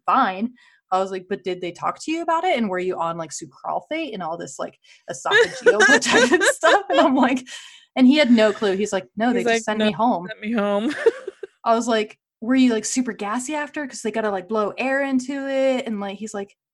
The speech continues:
Speaker 1: "I don't know." And I was like, "You literally lived it." <laughs> Like
Speaker 2: <laughs> He's like, "I don't know." See, it's the, eh. It's, it's
Speaker 1: Humans.
Speaker 2: like trying to, <laughs> yeah,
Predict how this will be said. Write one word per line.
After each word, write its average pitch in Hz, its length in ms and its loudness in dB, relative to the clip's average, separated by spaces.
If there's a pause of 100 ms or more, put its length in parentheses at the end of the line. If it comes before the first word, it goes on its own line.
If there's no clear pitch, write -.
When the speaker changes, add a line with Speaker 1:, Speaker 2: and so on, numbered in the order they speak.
(160)
Speaker 1:
"I 254 60 -4
don't 285 260 -6
know." 214 420 -2
And 240 100 -2
I - 20 0
was 233 100 -4
like, 220 160 -8 (640)
"You 247 180 4
literally 285 500 2
lived 233 340 0
it." 180 280 0
<laughs> - 20 0
Like 339 640 6
Speaker 2:
<laughs> 311 1800 0
He's 262 180 -6
like, 240 120 6
"I 220 80 8 (100)
don't 294 120 4
know." 226 220 0
See, 269 260 -8
it's - 260 -6
the, 285 180 0 (160)
eh. 240 300 4 (2250)
It's, 240 280 2
it's 285 180 -2
Speaker 1:
Humans. - 20 -2
Speaker 2:
like 370 260 4
trying 247 540 0
to, - 180 -6
<laughs> - 40 -16
yeah, 190 540 -2